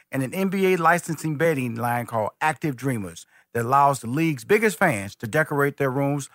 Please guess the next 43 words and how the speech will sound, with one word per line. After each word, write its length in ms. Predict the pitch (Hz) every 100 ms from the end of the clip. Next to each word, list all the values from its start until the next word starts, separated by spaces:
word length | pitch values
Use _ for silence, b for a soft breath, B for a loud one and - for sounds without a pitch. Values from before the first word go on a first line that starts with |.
| b
like 160 | 131 127
a 40 |
pro. 260 | 123 123 95 b b -
He 80 | 135
has 120 | 156
some 100 | 165
more 180 | 185 190
things 240 | 147 131
we're 60 | 120
gonna 140 | 120
talk 180 | 104 127
about 220 | 113 117
as 60 | 110
well. 180 | 123 -
I 80 | 113
just 140 | 104
want 140 | 135
just 200 | 123 147
to 80 | -
list 240 | 151 165 -
that, 220 | 131 92
just 140 | 123
to 60 | 135
let 160 | 147
you 60 | 170
see 380 | 160 208 151 127 b 143
you 140 | 143 180
talking 280 | 185 147 143
to 100 | 143
a 60 |
real 500 | 123 131 170 170 160 -
entrepreneur 640 | 165 151 - 143 143 95 - B B B
who's 260 | 165 135 -
exited 340 | - 185 202 160
the 100 | 151
game 360 | 165 165 160 135 117 -
as 140 | 147
a, 80 | 127
from, 220 | - 127 -
as 140 | 135
a 60 | 117
basketball 560 | 110 185 185 135 117 110
star. 300 | - 113